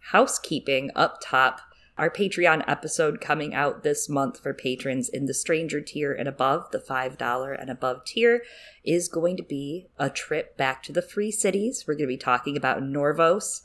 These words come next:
And as excited as I am for January, I didn't think much could top a trip to Norvos. I'm also really excited for February's episode, bonus episode for patrons, that we're going to announce early because it requires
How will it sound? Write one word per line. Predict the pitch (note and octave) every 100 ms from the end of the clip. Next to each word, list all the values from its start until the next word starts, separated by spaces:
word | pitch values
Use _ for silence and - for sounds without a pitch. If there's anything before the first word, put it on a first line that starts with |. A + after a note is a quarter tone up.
| - - - _ -
And | D#3 D3+ D3 C#3 C3+ - _ _ -
as | F3 -
excited | F3 - - G3 A3+
as | B3 B3
I |
am | A#3+ A3+
for | A3+ C4
January, | A3 E3 D3 C#3+ C3 D#3+ - _ -
I |
didn't | E3 E3 D#3+
think | F#3 F3+
much | E3+ E3+
could | - F#3
top | - E3+ D#3+ - - _ _ -
a | -
trip | - E3+ -
to | F#3
Norvos. | F#3 D#3+ C#3+ C3 B2+ - - - - - - E3+
I'm | F3+ D#3
also | F3 - B3
really | F3+ E3+ F#3+
excited | F#3 - E3+ E3 D#3
for | - D#3
February's | - E4+ F4 F3 C#3+ C3 C3 C3+ C3 -
episode, | C3 - - C#3 B2+ B2 - -
bonus | D3 C3 C#3 C#3
episode | - - A#2+ B2+ A#2+
for | C#3
patrons, | - C3+ A2+ B2 B2 B2+
that | C3 -
we're | D3+
going | D#3 E3 A3+
to | -
announce | D#4+ C4+ A3+ - -
early | A#3+ G#3+ G3
because | F3+ - E3+
it | E3+
requires | F3+ - G#3+ B3+ C#4 C4+